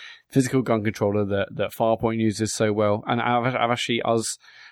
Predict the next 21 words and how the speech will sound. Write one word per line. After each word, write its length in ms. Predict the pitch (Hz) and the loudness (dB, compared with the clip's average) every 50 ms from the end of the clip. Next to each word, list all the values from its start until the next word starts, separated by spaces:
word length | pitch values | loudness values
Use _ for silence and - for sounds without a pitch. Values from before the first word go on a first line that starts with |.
| _ _ _ - | _ _ _ -4
I've 160 | - 120 120 120 | -2 -2 -2 0
been 120 | 131 139 | 0 0
picking 120 | 147 139 | 2 2
up 120 | 135 123 - | 2 0 2
Farpoint 400 | 131 120 117 - - 120 127 120 | 2 2 2 2 0 -2 0 0
loads 260 | 117 120 120 110 - | 2 2 2 0 -2
since 140 | 123 117 - | -8 -12 -6
playing 260 | - 127 117 113 104 | -2 0 2 2 2
it, 140 | 104 - - | 0 -2 -4
to 100 | - 113 | -8 -4
the 60 | - | -2
point 140 | 123 117 110 | 0 2 2
where 80 | 110 104 | 2 2
I've 100 | 107 - | 2 2
actually 220 | - - - 113 | 0 0 -2 -2
rebought 600 | 107 107 117 117 113 107 110 110 107 104 - - - | 0 2 2 2 2 2 2 2 0 0 -2 -4 -6
the 60 | 101 | -2
whole 200 | 101 107 101 98 | 0 0 0 -2
set 220 | - - 113 - - | -2 -4 -6 -4 -4
now, 260 | 101 95 95 98 - _ - - | -6 -8 -8 -10 -14 _ -14 -10
uh, 180 | 104 98 98 | -8 -8 -8